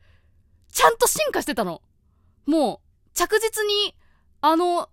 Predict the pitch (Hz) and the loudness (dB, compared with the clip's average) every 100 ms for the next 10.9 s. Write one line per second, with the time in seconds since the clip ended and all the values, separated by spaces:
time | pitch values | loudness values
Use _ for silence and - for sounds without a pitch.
0 | _ - 226 370 403 392 381 392 370 240 | _ -14 -4 0 0 0 0 2 2 2
1 | 226 269 294 214 220 202 214 339 339 339 | 0 -2 -6 -4 -2 -2 -2 -2 0 -2
2 | 311 - 285 311 330 330 330 - 247 - | -2 -4 -4 -2 -2 -2 -4 -4 -6 -6
3 | 202 185 - - - 294 269 370 320 302 | -8 -8 -10 -14 -10 -6 -4 -4 -6 -6
4 | - 320 294 233 226 302 - 320 311 302 | -8 -6 -4 -2 -2 -6 -8 -6 -4 -2
5 | 311 302 302 302 302 311 220 233 220 170 | -2 -2 -6 -6 -6 -6 -2 -2 -2 -8
6 | 156 - 226 262 254 233 233 214 202 165 | -10 -8 -6 -4 -4 -4 -6 -6 -6 -6
7 | 175 165 151 160 147 - _ - - 202 | -8 -10 -12 -12 -14 -16 _ -18 -8 -6
8 | 175 214 240 240 233 220 208 175 165 190 | -4 -4 -4 -6 -8 -8 -6 -8 -6 -6
9 | 226 - 247 208 240 190 170 170 170 180 | -6 -6 -8 -4 -4 -4 -8 -10 -10 -10
10 | 240 220 240 202 175 165 190 160 | -8 -8 -8 -8 -6 -6 -6 -10